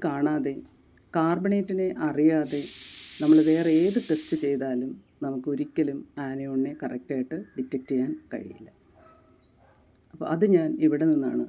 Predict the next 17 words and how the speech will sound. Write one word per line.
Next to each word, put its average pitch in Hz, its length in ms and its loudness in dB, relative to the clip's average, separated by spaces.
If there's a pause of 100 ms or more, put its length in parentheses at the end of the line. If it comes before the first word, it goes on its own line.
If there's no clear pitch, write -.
(160)
മനസ്സിലാക്കിയത്. - 680 -6 (1200)
അതുകൊണ്ട് 214 320 2 (260)
പിന്നീട് 175 380 6 (280)
ഞാൻ 147 140 -2 (140)
ഒരു 156 160 0
കെമിസ്ട്രി 156 400 2
അധ്യാപികയായപ്പോഴും 139 1120 -2 (840)
റിയാക്ഷൻസ് 147 720 0 (1600)
ചില 139 200 0
കുട്ടികൾ 208 340 2
വളരെ 196 280 2
വേഗത്തിൽ 196 380 -2
മനസ്സിലാക്കിക്കോളും, 147 840 -2
പക്ഷേ 135 200 -8 (100)
മനസ്സിലാക്കാത്ത, 156 800 -4 (220)
ആക്കാൻ 151 320 0
കഴിയാത്ത 160 500 0